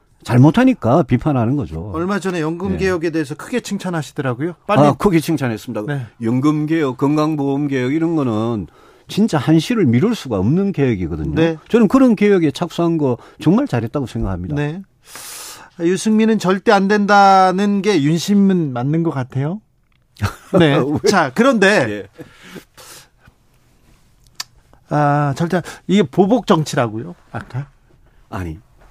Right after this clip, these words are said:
Speaker 1: 그런 게 뭐, 그, 뭐 경선 때 무슨 감정이나 이런 것 때문에
Speaker 2: 네.
Speaker 1: 그런 보복이죠.
Speaker 2: 아, 그렇죠.
Speaker 1: 예.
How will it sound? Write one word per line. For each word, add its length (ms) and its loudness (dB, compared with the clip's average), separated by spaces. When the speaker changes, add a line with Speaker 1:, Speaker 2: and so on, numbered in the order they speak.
Speaker 1:
그런 160 4
게 60 2
뭐, 260 -2
그, 100 -8
뭐 360 0
경선 400 2
때 240 -4
무슨 240 -6
감정이나 560 -4
이런 160 0
것 120 -8
때문에 560 -6
Speaker 2:
네. 140 -2
Speaker 1:
그런 240 -2
보복이죠. 800 -4
Speaker 2:
아, 100 -6
그렇죠. 380 -6
Speaker 1:
예. 340 -4